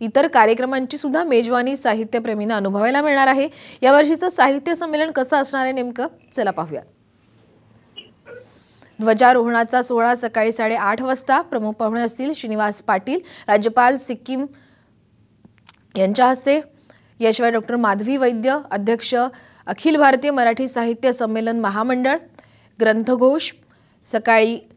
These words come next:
नऊ ते अकरा या दरम्यान हा कार्यक्रम रंगणार आहे. उद्घाटन, उद्घाटक असणार आहेत दत्ता भारणे, जे जिल्हा परिषद अध्यक्ष आहेत पुण्याचे. याशिवाय ग्रंथ प्रदर्शन उद्घाटन सोहळा रंगणार आहे सकाळी साडे अकरा वाजता. उद्घाटक असणार आहेत डॉक्टर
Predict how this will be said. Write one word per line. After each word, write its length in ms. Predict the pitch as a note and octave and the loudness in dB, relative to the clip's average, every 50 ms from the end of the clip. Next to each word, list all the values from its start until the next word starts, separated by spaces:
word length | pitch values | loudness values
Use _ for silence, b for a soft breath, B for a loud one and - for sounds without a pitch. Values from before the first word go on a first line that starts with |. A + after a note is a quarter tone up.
| _ _ _ | _ _ _
नऊ 280 | - G#3+ A3+ A#3+ C#4 D#4+ | -4 0 0 2 2 0
ते 400 | D#4+ - E4 E4 E4 E4+ E4+ E4+ - - | 0 -2 -2 -2 -2 -2 -4 -6 -6 -6
अकरा 380 | G#3+ G#3+ - D4 D#4 B3 F3+ | -6 -2 2 4 4 4 4
या 180 | E3+ F#3 G#3+ G#3+ | 2 0 0 0
दरम्यान 300 | G#3+ A3 G#3+ A3 A3 A#3 | 0 0 -2 -2 -4 -4
हा 80 | A3+ | -4
कार्यक्रम 440 | A3 A#3 G#3 G3 G#3 - B3+ C4 C4 | -2 0 0 0 0 -2 -4 -4 -2
रंगणार 280 | C4 B3+ B3+ C4 C4+ C4+ | -2 -2 0 2 4 4
आहे. 180 | C4+ C#4 D4 | 4 4 2
उद्घाटन, 400 | E4 D#4+ A3+ A3 B3 A#3+ A3+ A#3 A3+ A3 - - _ _ _ _ _ - | 0 -2 -2 -4 -4 -4 -2 -2 -4 -4 -6 -12 _ _ _ _ _ -12
उद्घाटक 440 | G3 G3+ G3+ A#3+ C4 C4 D#4 D4+ | -8 -4 -2 0 2 2 2 2
असणार 280 | C#4+ C#4 - C#4+ C4+ C4 | 0 0 0 0 0 0
आहेत 180 | B3+ B3 C#4+ C#4+ | 0 0 -2 -2
दत्ता 360 | A#3+ A3+ G#3 G#3+ - A3 G#3+ | -2 -2 -4 -2 -2 -2 -2
भारणे, 360 | A3+ A3+ G3+ G3 G#3+ A3 C#4+ - B B B B B B B B B - G3 F#3 | 0 -2 -4 -4 -4 -4 -6 -6 B B B B B B B B B -14 -4 2
जे 160 | G#3 G#3+ G#3 | 4 4 4
जिल्हा 340 | G3+ G#3 G#3+ G#3+ G#3+ A3+ A#3 | 4 2 0 0 0 0 -2
परिषद 480 | A3+ B3 A#3 A#3 A#3 A#3 - A#3+ A#3 | 0 0 -2 -2 -2 -2 -2 -2 -2
अध्यक्ष 380 | A3 G3 G3 A3 A#3 A3+ - - | -2 -4 -4 -4 -4 -2 0 0
आहेत 280 | B3 A#3+ A#3+ B3+ C4+ C4+ | 2 2 2 0 -4 -4
पुण्याचे. 460 | - B3 A#3 A3+ A3+ A3+ B3+ B3 C4+ C4+ C4 b b b b b b b b b b b b b b b b b b b b | -6 -4 -4 -4 -2 -2 -2 -2 -2 -4 -8 b b b b b b b b b b b b b b b b b b b b
याशिवाय 480 | G3+ G3+ G#3 G#3 B3 A#3 A3+ A3+ A3+ A3+ | -4 -2 -2 0 2 2 4 4 4 4
ग्रंथ 340 | A3+ G#3+ G#3+ G#3+ A3 G#3+ A#3 | 2 0 -4 -4 -4 -6 -6
प्रदर्शन 480 | A3 A#3 G#3+ G#3+ G#3+ G#3+ - A3+ A3+ | -6 -4 -4 -4 -4 -4 -4 -4 -6
उद्घाटन 440 | G#3+ G3 F#3+ G#3+ G#3+ G#3+ A#3 A3+ A#3 | -6 -6 -6 -6 -6 -4 -4 -6 -4
सोहळा 280 | A#3 A#3+ A3 A3 A3 A3+ | -4 -2 0 0 0 0
रंगणार 280 | A3+ A3+ A3+ A3+ A3+ | 0 0 0 0 0
आहे 320 | A3+ A3+ A3 A#3 A#3 B3 B3 A#3+ B B B | 0 0 0 0 -2 -2 -4 -6 B B B
सकाळी 300 | - - A3 - A3 A3 | -10 -6 0 2 2 2
साडे 240 | A3+ - A#3 G#3 G#3+ | 2 2 2 2 4
अकरा 280 | A3+ G#3+ G#3+ - A#3+ B3+ | 2 2 2 2 2 2
वाजता. 440 | C4 C4 B3+ - - C4+ C4+ C#4+ D4 D4 b b b b | 4 2 0 0 2 2 2 2 0 -4 b b b b
उद्घाटक 420 | - G3 G3 A3+ A#3 A#3 B3+ B3 A#3+ | -8 -6 -2 0 0 0 0 -2 -4
असणार 280 | A#3 A#3+ - B3+ B3+ | -4 -4 -4 -2 -2
आहेत 200 | B3 A#3+ B3 C4 | 0 0 -2 0
डॉक्टर 420 | B3+ A3+ G3+ G3+ - A#3 A#3 A#3 | 0 0 0 0 -2 -4 -4 -4